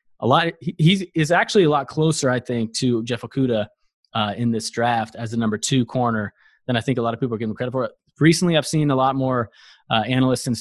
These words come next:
and mock drafts and things like that showing Henderson moving up inside the top ten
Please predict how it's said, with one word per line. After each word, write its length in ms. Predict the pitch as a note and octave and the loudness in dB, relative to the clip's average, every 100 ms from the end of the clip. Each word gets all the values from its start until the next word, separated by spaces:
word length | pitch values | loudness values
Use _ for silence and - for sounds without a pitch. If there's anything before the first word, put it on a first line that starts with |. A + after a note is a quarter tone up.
| - | -6
and 140 | A#2+ | -2
mock 240 | A2 A2+ - | 0 0 0
drafts 260 | B2 A#2 | -4 -4
and 100 | A#2+ | -6
things 180 | B2 A#2 | -6 -6
like 120 | A2 | -4
that 220 | A#2 A2 | -2 -4
showing 460 | - - B2+ B2 A#2+ | -4 0 0 0 -2
Henderson 440 | G#2 B2 A#2 B2 | -2 -4 -2 0
moving 280 | A2 A#2+ A2+ | 2 2 0
up 160 | A2+ A#2 | 0 -2
inside 360 | B2+ A#2 A#2+ A2+ | -4 -4 -4 -4
the 80 | A2+ | -6
top 260 | A#2 G#2+ | -6 -8
ten 340 | - A#2+ B2+ | -4 0 0